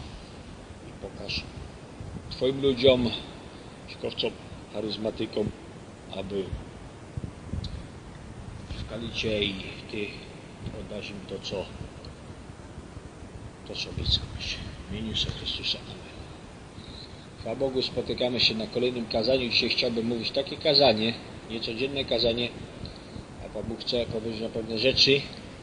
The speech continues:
I tytuł kazania będzie Nieznani, w nawiasie, jeszcze bohaterowie. Nieznani, jeszcze,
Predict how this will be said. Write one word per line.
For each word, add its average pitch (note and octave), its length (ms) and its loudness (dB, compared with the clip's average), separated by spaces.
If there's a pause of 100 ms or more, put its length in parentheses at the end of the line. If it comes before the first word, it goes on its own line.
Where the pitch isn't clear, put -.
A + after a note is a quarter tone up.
(760)
I - 60 -14
tytuł E3 240 0
kazania C3+ 440 6
będzie B2 540 10 (1300)
Nieznani, D3 720 8 (800)
w - 40 -8
nawiasie, A#2+ 480 6
jeszcze A#2+ 640 10 (880)
bohaterowie. G2+ 720 -4 (140)
Nieznani, C#3+ 760 2 (2500)
jeszcze, A#2 640 8